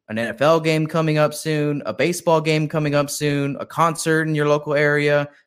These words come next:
concerts are coming back, right? Um, Foo Fighters had Dave Chappelle, um,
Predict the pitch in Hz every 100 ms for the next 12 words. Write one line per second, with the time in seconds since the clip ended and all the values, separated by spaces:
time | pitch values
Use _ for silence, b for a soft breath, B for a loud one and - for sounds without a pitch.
0 | - - 156 151 160 - 156 165 156 139
1 | 143 147 143 - 135 143 - 123 117 107
2 | - B _ 170 170 165 160 165 156 147
3 | 135 139 151 - - 139 147 151 151 151
4 | _ _ _ _ 131 127 120 117